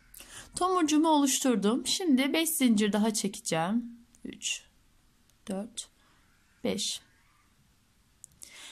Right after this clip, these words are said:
Beş zincirimi çekiyorum. Yine aynı tığ battısından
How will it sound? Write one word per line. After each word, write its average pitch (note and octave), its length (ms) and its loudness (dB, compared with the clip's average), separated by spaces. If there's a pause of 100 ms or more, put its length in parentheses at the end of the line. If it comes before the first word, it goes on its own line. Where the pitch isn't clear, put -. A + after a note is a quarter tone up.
(160)
Beş E4 180 0
zincirimi A3+ 540 4
çekiyorum. D4 720 0 (100)
Yine E4+ 320 0
aynı D#4+ 360 0
tığ D4+ 220 -2
battısından G#3 1080 -2